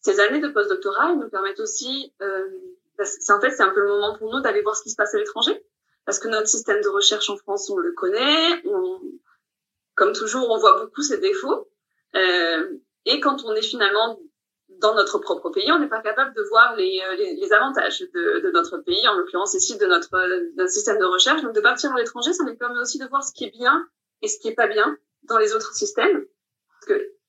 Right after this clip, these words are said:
aimer la science, c'est bien, mais aimer le contexte dans lequel on la fait, c'est très, très important. Si on veut faire toute sa carrière passionnément, c'est vraiment important de se sentir bien dans sa science, mais de se sentir bien dans son environnement.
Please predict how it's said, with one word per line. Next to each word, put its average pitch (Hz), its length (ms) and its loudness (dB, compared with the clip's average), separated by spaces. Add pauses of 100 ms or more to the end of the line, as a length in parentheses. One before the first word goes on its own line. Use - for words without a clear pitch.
(280)
aimer 277 280 0
la 285 140 -2
science, 269 360 -6
c'est 247 200 -16
bien, 240 320 0
mais 233 160 -2
aimer 247 160 -6
le 254 120 -8
contexte 294 500 -4
dans 233 120 0
lequel 214 240 -2
on 214 60 0
la 185 180 0
fait, - 280 -4 (140)
c'est 247 200 -6
très, 262 220 -4
très 247 200 -6
important. 196 380 -2
Si - 140 -2
on 247 60 -4
veut 262 60 -4
faire 269 160 -2
toute 339 160 -2
sa 285 160 0
carrière 240 500 -2 (720)
passionnément, 269 800 2 (200)
c'est 220 160 2
vraiment 247 280 2
important 254 560 -4 (120)
de - 100 -4
se - 100 -2
sentir 214 360 0
bien 180 200 2
dans 220 80 0
sa 254 160 0
science, 254 300 -2
mais 254 80 -6
de 208 80 0
se 208 140 -6
sentir 202 280 0
bien 226 100 -2
dans 233 100 -6
son 220 160 -8
environnement. 196 420 -6